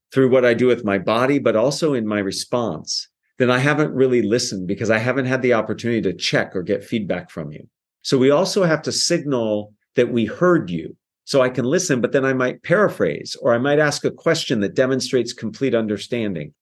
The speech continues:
or I might share a story that parallels yours to demonstrate I understood your key point. So whenever we listen, we also have to signal that we are learning, and that's critical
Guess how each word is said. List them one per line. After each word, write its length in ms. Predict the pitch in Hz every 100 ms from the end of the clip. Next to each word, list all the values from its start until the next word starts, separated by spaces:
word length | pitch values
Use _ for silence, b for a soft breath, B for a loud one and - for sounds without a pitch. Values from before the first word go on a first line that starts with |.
| _ -
or 100 | 123
I 120 | 151
might 260 | 170 165
share 300 | - - 139 117
a 40 |
story 640 | - - - 175 165 120
that 240 | 95 95 -
parallels 680 | - 160 151 117 101 90
yours 320 | 110 104 98 -
to 100 | 95
demonstrate 520 | 117 120 110 120 107
I 120 | 104
understood 500 | 101 101 - - 107
your 140 | 95 90
key 240 | - 92
point. 400 | 80 101 78 - _ _ _ _ -
So 200 | 147 123
whenever 600 | 123 120 - 160 196 180
we 200 | 165 139
listen, 1040 | 120 123 170 170 - 82 76 73 90 120 _ _ _
we 120 | 110 113
also 340 | 139 156 165
have 180 | 135 127
to 100 | 120
signal 460 | - 123 107 110 98
that 180 | 101
we 160 | 107 101
are 160 | 95 92
learning, 800 | 87 90 95 98 92 76 - - _ _ _ -
and 160 | 101
that's 220 | 101 104 -
critical 680 | - 120 95 87 78 80